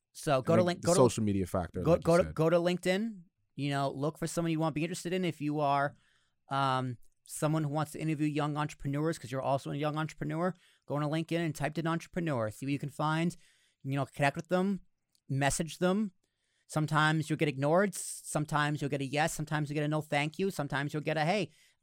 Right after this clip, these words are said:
Speaker 1: I'll pass, but I think you should talk to this person." You know, you never know.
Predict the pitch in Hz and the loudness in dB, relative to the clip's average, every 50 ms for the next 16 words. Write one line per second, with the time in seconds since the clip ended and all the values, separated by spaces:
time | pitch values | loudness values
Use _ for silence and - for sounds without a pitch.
0 | _ _ 131 135 156 160 - 123 143 165 196 196 170 - - 139 127 - 160 151 | _ _ 2 4 4 4 2 0 0 2 4 4 2 2 0 -2 -2 -2 -2 -4
1 | - - - 151 147 - 143 170 170 - - - 113 110 - - 104 95 - _ | -4 -4 -4 -4 -4 -2 -2 -2 -4 -2 -4 -4 -4 -4 -6 -10 -12 -14 -14 _
2 | _ _ _ _ _ _ - 139 131 135 143 151 175 180 - _ _ _ _ _ | _ _ _ _ _ _ -8 -4 0 2 2 2 2 0 -4 _ _ _ _ _
3 | _ _ 123 139 156 175 165 170 196 196 147 101 | _ _ 0 2 2 4 4 4 4 2 2 2